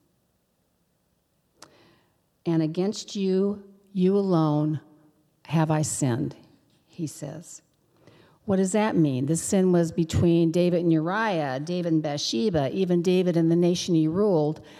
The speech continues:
Brueggemann makes these points. Real sin is always a violation between us and God. There's no getting around it. We might say, "Well, it's just between me and my spouse, or me and my friend, or me and one of my kids,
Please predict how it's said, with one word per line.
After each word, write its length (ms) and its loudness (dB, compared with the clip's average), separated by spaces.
Brueggemann 520 2
makes 300 -2
these 220 -4
points. 640 -8
Real 480 0
sin 640 0
is 160 -2
always 560 0
a 100 -2
violation 920 0
between 600 -2
us 480 -4
and 240 2
God. 420 -6
There's 220 0
no 220 2
getting 340 0
around 340 -2
it. 80 -8
We 140 0
might 280 0
say, 220 -2
"Well, 140 -2
it's 120 -12
just 180 -8
between 420 -8
me 300 0
and 100 -4
my 100 -12
spouse, 600 -2
or 60 -4
me 180 2
and 80 -2
my 120 -6
friend, 460 -4
or 80 -2
me 200 -2
and 100 -2
one 100 -4
of 60 -6
my 160 -8
kids, 640 -2